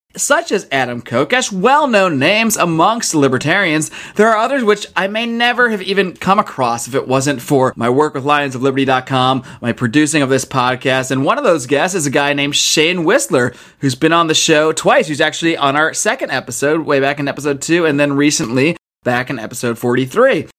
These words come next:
And he's written several books, including Reason and Liberty and For Individual Rights, both of which I highly recommend. He really takes a philosophical look at the ideas of liberty, and I think is,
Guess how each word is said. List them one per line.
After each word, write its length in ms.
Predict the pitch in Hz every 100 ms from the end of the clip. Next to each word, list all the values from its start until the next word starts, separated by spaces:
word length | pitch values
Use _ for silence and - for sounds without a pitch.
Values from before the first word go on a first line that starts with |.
| _
And 220 | - 131 127
he's 180 | 135
written 160 | 143 147
several 460 | - 170 190 202 127
books, 420 | 123 156 220 -
including 540 | 139 151 143 135 131
Reason 400 | 113 135 151 165
and 240 | 131 123 123
Liberty 500 | 147 165 151 226 - _ _
and 280 | - 131 123
For 320 | - 143 151
Individual 580 | 156 151 135 147 147 139
Rights, 380 | 127 135 175 208
both 260 | 170 165 165
of 80 |
which 140 | 151 147
I 120 | 139
highly 360 | 120 156 220 165
recommend. 520 | 131 127 120 131 143
He 100 | 135
really 240 | 156 156
takes 320 | 151 156 147 - - -
a 220 | 143 139
philosophical 1000 | - - 202 220 - 170 151 139 123 120
look 400 | 123 156 170 165 -
at 240 | 123 127
the 140 | 127 117
ideas 440 | 120 120 117 113
of 120 | 107
liberty, 480 | 117 - 175 135 127
and 140 | 127 - - -
I 120 | 131
think 300 | 131 143 131
is, 240 | 131 -